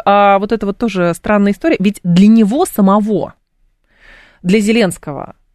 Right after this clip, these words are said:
является ценностью, что его Москва не трогает, потому что он, а,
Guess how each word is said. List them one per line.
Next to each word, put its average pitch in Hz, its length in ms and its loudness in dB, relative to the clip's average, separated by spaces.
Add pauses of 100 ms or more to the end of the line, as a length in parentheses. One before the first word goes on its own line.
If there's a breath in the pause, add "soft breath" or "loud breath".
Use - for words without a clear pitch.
(680)
является 202 580 0
ценностью, 311 800 -2 (240)
что - 200 -4
его 247 160 2
Москва 233 420 -2
не 214 120 -2
трогает, 185 500 -2
потому 240 320 -2
что - 240 -2
он, 240 320 -2
а, 190 460 0